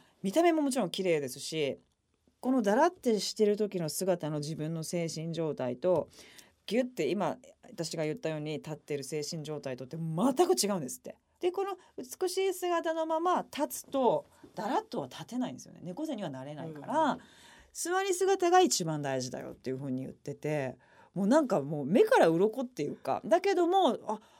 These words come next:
Speaker 1: 本当にその通りだなと思ったので、今年はね、ちょっとその姿勢、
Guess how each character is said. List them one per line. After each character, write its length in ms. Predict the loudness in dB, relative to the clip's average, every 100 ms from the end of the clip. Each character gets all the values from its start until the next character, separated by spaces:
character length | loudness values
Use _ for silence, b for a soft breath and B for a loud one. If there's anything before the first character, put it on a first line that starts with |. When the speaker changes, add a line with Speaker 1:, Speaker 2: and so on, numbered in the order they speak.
| b b
Speaker 1:
本 340 | -6 2 2 4
当 180 | 4
に 80 | 4
そ 100 | 4
の 120 | 2
通 160 | 2 0
り 80 | 0
だ 80 | 0
な 180 | -2
と 100 | -4
思 180 | -4 -6
っ 20 |
た 140 | -6 -6
の 120 | -2
で、 300 | 2 4 2
今 100 | 0
年 240 | -4 -2 2
は 100 | 4
ね、 120 | 4
ち 60 | 0
ょ 40 |
っ 20 |
と 100 | -4
そ 100 | -6
の 60 | -4
姿 320 | -2 -2 0
勢、 380 | 0 0 -2